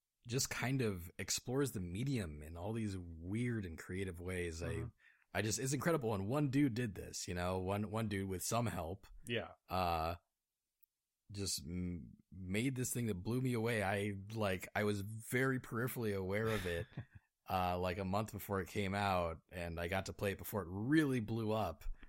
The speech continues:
Speaker 1: And, uh, man, yeah. Yeah, game, game of the decade for me.
Speaker 2: Nice.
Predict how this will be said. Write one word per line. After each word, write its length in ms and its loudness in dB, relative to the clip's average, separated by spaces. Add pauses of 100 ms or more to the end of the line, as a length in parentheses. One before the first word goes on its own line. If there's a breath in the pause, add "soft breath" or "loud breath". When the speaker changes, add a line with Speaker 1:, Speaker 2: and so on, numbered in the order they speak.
(460 loud breath)
Speaker 1:
And, 380 -2
uh, 520 -2 (1400)
man, 380 -4 (300)
yeah. 320 0 (1000)
Yeah, 180 0
game, 380 4
game 200 4
of 60 0
the 80 2
decade 380 2
for 120 -6
me. 280 -6 (140)
Speaker 2:
Nice. 300 -4